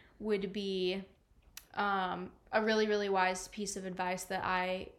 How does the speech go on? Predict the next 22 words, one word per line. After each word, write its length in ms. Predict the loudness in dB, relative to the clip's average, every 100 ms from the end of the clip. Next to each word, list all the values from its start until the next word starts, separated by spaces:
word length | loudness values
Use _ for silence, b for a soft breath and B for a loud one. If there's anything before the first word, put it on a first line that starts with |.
| -4
got 360 | 0 2 0 -4
a 120 | -8
couple 280 | -6 -8 -6
years 280 | -6 -6 -6
ago 380 | -6 -6 -6 -6
was, 340 | -4 -4 -4 -2
"Whatever 340 | 0 2 0
you 220 | -2 -4
do, 280 | -2 -2 -2
do 160 | -2 -2
it 100 | -4
from 200 | -8 -10
freedom." 560 | -10 -8 -8 -6 -6 -8 b b b b b -4
And, 480 | -2 0 0 -2 -4 0
um, 500 | 0 0 -2 -6 -10 _ _ _ _ _ -6
I 160 | 2 2
think 500 | 2 -2 -2 -4 -10 -18 _ _ -20 -20 _ -8
showing 480 | 2 4 4 2 0
your 140 | 0
daughter 540 | 2 4 4 4 2
what 280 | 2 2 0
freedom 720 | -4 -6 -2 0 2 0 -2